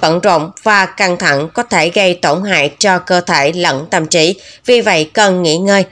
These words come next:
và thư giãn hợp lý. Xem tử vi tháng mười âm lịch năm hai nghìn không trăm hai mươi ba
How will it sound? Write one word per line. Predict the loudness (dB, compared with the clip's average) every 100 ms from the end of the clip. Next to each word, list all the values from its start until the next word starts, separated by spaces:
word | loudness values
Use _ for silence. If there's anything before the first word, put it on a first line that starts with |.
| _
và | -2 0 0 -4 -4
thư | -2 0
giãn | 2 0 -2 -12 -8
hợp | -8 -4
lý. | -2 -2 -6 _ _ _ _ _ _ _ _ _ _ _ _ -20 -20 -20 -20 _
Xem | -2 0 2 2
tử | 0
vi | 2 4 4
tháng | 2 0 0
mười | 2 2
âm | 2 2
lịch | 2 0
năm | 0 0 0
hai | 0
nghìn | 2 0 0
không | -2 -2 -2
trăm | -2 -2 -2
hai | -2 -2
mươi | 0 0 0
ba | 0 -2